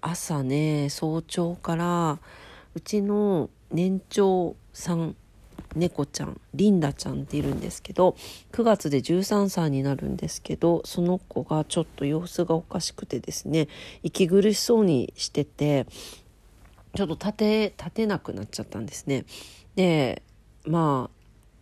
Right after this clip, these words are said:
あ、朝の四時ぐらいから、まあ、気づいたのが四時っていうところですね。で、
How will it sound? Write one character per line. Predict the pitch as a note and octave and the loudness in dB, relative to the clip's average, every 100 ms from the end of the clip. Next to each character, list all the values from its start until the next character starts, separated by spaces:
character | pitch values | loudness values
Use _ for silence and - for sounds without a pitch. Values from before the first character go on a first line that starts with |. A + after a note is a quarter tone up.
| - | -14
あ、 | - | -8
朝 | D#3 - G3 | -6 -2 0
の | D#3+ | 0
四 | C#3 C3+ | 0 -2
時 | - D#3+ | -2 -2
ぐ | E3 F3 | 0 2
ら | G#3+ | 4
い | G#3 E3 | 4 2
か | - - D3 | -4 -2 0
ら、 | C3 A2 - | 0 -2 -4
ま | D3+ | -4
あ、 | |
気 | - - | -2 -2
づ | F#3 F#4+ | 4 6
い | A4 | 6
た | - | 6
の | E4 E4+ | 4 6
が | A3+ | 6
四 | D#3 | 4
時 | D3 B2 | 2 0
っ | |
て | - - | -4 -8
い | |
う | |
と | - | -8
こ | - | -8
ろ | C#3+ | -8
で | C3 | -8
す | - | -2
ね。 | D3 D3 - - - - - | 0 0 -4 -18 -16 -16 -4
で、 | - G#3 G3+ F#3 C#3+ - | 4 6 8 6 4 -2